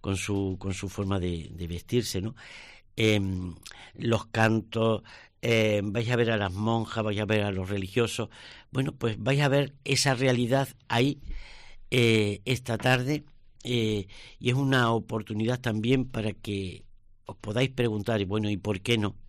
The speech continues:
¿Y por qué yo no puedo estar ahí también? ¿Eh? Eh, ojalá, ojalá seáis muchos los que nos acompañéis esta tarde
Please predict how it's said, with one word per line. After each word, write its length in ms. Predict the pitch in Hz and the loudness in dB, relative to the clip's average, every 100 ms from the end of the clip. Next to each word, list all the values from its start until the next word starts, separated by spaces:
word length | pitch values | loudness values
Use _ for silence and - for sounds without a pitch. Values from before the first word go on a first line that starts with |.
| - | -10
¿Y 80 | 113 | -8
por 200 | 110 110 | -6 0
qué 160 | 143 | 0
yo 220 | 120 127 123 | 2 2 2
no 180 | 113 | 0
puedo 300 | 104 117 104 | -4 -4 -2
estar 260 | 98 98 101 | -4 -4 -2
ahí 140 | 95 95 | 0 -2
también? 340 | 92 90 87 - - - - | -4 -4 -6 -10 -20 -20 -16
¿Eh? 180 | 64 62 - - - - - | -10 -10 -12 -18 -20 -18 -14
Eh, 320 | 69 73 - - - - - - - | -10 -10 -12 -20 -20 -20 -20 -20 -10
ojalá, 540 | 104 - 110 127 - - | -6 2 4 4 2 -8
ojalá 340 | - 104 110 | -10 -6 -4
seáis 280 | 110 - 110 | -4 0 0
muchos 300 | 104 113 110 | 0 -4 -4
los 120 | 101 | -6
que 320 | - - 95 92 | -8 -6 -4 -4
nos 180 | 92 | -6
acompañéis 640 | 95 98 90 95 98 107 98 98 | -6 -6 -6 -2 0 0 -2 -6
esta 320 | 98 101 - 95 | -10 -10 -8 -4
tarde 380 | 107 107 123 | -4 -4 -6